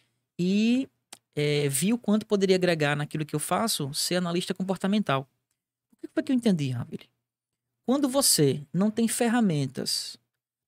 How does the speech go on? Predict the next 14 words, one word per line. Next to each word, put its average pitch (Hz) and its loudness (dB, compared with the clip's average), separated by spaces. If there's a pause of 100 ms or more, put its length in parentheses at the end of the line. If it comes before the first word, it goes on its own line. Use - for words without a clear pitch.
para 190 -2
identificar 208 2
alguns 202 2
perfis 208 -2
naturais, 135 -2 (340)
alguns 175 0
valores 190 6
que - -4
mobilizam 175 0
as 165 -6
pessoas, 139 -2 (360)
alguns 175 0
traços 196 0
psicológicos, 160 0